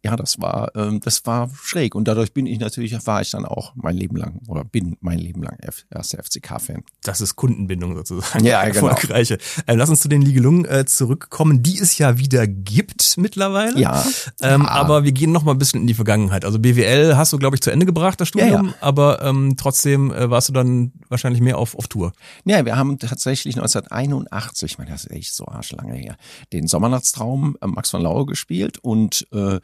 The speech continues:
Speaker 1: da war halt ein, da waren so viele kreative Menschen, ähm, unter anderem, äh, der Herb Jösch, der dann später der Bandleader bei der Raab-Band war,
Speaker 2: Mhm.
Speaker 1: aber vor allen Dingen Ralf Günther. Und Ralf Günther war mein Freund dann,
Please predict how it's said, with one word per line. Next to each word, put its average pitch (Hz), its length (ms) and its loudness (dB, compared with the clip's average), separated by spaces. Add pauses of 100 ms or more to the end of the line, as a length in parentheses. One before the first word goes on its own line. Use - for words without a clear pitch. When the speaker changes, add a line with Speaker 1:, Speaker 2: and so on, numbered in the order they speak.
(640)
Speaker 1:
da 101 140 -2
war 147 220 0
halt - 260 -2 (300)
ein, 135 400 -2
da 101 160 -8
waren 147 160 2
so 120 320 0
viele 180 540 -4 (160)
kreative 139 580 -6
Menschen, 131 480 -4 (440)
ähm, 117 360 0 (300)
unter 135 240 0
anderem, 117 360 2 (320)
äh, - 240 -10
der 101 160 -6
Herb 98 160 -8
Jösch, - 320 -2
der 123 140 -4
dann 110 160 -4
später 113 320 -4
der 104 100 -2
Bandleader 117 460 -2
bei 92 100 -6
der 95 160 -4
Raab-Band 151 480 -4
war, 240 220 -4 (200)
Speaker 2:
Mhm. 98 120 0
Speaker 1:
aber 110 160 0
vor - 160 -2
allen 135 120 0
Dingen 123 140 2
Ralf 95 340 -2
Günther. 214 520 0 (500)
Und 127 320 -2
Ralf 135 160 -2
Günther 131 380 -2
war 104 380 -2 (280)
mein 80 240 -2
Freund 170 420 2
dann, 147 380 0